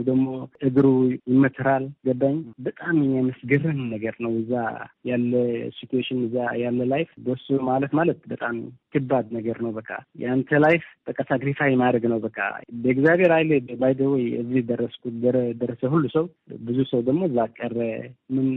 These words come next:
ምን አለ፣ እንዴት ይሆናል? እዛ እባብ ምናምን አለ፣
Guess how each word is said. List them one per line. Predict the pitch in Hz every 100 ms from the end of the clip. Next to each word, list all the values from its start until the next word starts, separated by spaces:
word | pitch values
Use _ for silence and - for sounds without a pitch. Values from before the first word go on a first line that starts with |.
| 131 - _
ምን | 135 135
አለ፣ | 127 127 127
እንዴት | 123 120 127
ይሆናል? | 123 123 127 123
እዛ | 120 127 123 123 127 123 - _ _
እባብ | 131 135 123
ምናምን | 127 127 123 123
አለ፣ | 120